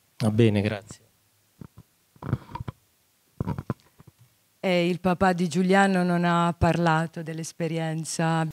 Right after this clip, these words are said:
Speaker 2: È un processo di rimozione che appartiene a tutti coloro che hanno vissuto,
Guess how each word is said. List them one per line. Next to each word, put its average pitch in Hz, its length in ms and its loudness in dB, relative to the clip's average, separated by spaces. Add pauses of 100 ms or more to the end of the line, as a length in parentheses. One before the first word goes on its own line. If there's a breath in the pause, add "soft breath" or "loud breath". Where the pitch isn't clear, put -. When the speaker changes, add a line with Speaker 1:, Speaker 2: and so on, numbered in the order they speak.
Speaker 2:
È 226 180 8
un 208 140 6
processo 220 500 6
di 208 100 4
rimozione 202 680 4
che 185 120 4
appartiene 185 520 2
a 180 60 2
tutti 190 320 -2
coloro 180 320 0
che 175 120 0
hanno 180 140 6
vissuto, 170 960 2